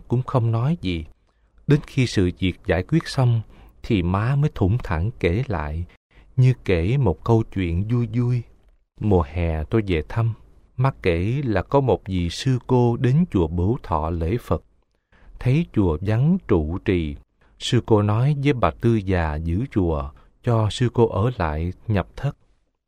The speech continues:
Trong thời gian sư cô ở lại tu, thì má tôi là người hộ thất. Bất ngờ má đổ bệnh, lở loét cả hai tay và khắp người chảy nước vàng rất gớm. Sư cô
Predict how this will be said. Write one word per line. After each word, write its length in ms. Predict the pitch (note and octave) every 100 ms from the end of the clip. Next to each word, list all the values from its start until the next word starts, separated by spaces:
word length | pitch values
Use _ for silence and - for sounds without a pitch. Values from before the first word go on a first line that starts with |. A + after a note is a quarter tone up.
| _ _ _ _ _ _
Trong 140 | C3 A2+
thời 200 | - F2
gian 220 | F#2 A2
sư 220 | A2+ - B2
cô 140 | - B2
ở 160 | G2
lại 280 | A#2+ F#2 D#2+
tu, 380 | - A#2+ A#2+ A#2 - - _ -
thì 380 | G#2 F2+ E2+
má 360 | D#2+ F2 G2+ D3+ -
tôi 180 | A2+
là 140 | G2 F2
người 360 | E2+ E2 D#2 -
hộ 320 | F2+ D#2 -
thất. 180 | - C#3+ - _ _ _ _ _ _ _ _
Bất 140 | D#3 F3 -
ngờ 300 | F#2+ E2+ D#2+ D#2+
má 200 | G#2+ C#3
đổ 220 | G2 E2 A#2
bệnh, 400 | G2+ D#2 D#2 G2 - - _ _ -
lở 300 | F2+ D#2+ G#2
loét 420 | B2 D#3 - -
cả 160 | A2+ -
hai 220 | A2+ G#2
tay 380 | - G#2+ F#2 F#2 - _ _ A2+
và 440 | F#2 E2+ D2+ D2+ -
khắp 280 | E3 - G#2
người 260 | F2+ D#2+ -
chảy 220 | - E2 G#2+
nước 160 | D#3 E3+ A2
vàng 360 | F#2+ E2 C#2 - -
rất 240 | C3+ -
gớm. 320 | A2+ A#2+ D3 - _ _ _ _ _ _ -
Sư 220 | - C#3+
cô 180 | - A#2+